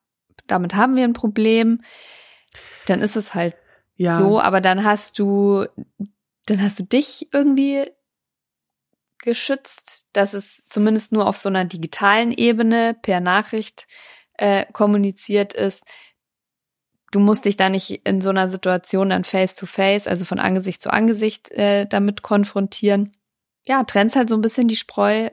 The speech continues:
Speaker 1: vom Weizen direkt. Und ich, vielleicht kann man auch in so einem, in einem Chat, in einem Gespräch auch eher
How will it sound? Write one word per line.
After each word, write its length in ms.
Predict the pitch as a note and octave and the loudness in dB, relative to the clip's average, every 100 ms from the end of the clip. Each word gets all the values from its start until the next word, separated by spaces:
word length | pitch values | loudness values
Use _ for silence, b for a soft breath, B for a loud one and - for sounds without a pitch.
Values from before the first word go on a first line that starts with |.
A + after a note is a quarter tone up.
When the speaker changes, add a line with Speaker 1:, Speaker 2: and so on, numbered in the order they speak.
| - | -8
Speaker 1:
vom 240 | - G#3 | -6 0
Weizen 400 | A3+ B3 - E3+ | 0 0 -2 -6
direkt. 580 | E3 E3 E3 - - - _ _ _ _ _ _ _ _ _ _ _ _ _ | -6 -6 -8 -10 -18 -18 _ _ _ _ _ _ _ _ _ _ _ _ _
Und 140 | G#3+ | 0
ich, 140 | G#3 - - | 0 -4 -6
vielleicht 420 | G#3+ A3 B3+ - | -2 0 0 -2
kann 140 | A#3+ | 0
man 160 | A3+ A3 | 0 0
auch 320 | - G#3+ A3 B B B _ | 0 0 -2 B B B _
in 140 | G#3+ G#3 | 0 2
so 80 | |
einem, 460 | G#3 G3+ G3 F#3+ G3 - - _ _ _ | 2 2 -2 -6 -10 -14 -20 _ _ _
in 340 | - A3 G#3 G#3 | 0 2 2 0
einem 200 | F#3+ F#3 | -2 0
Chat, 480 | - A3+ A#3 - - b b b b b _ _ | 0 0 0 -4 -16 b b b b b _ _
in 140 | A3 A3 | 2 4
einem 140 | G#3+ | 4
Gespräch 720 | G3+ - - G3+ G#3+ A3+ - _ | 0 -6 -4 0 0 -2 -8 _
auch 160 | - F#3+ - | -6 -4 -2
eher 600 | G3 G#3 G#3 G#3 G3+ | 0 2 0 -4 -8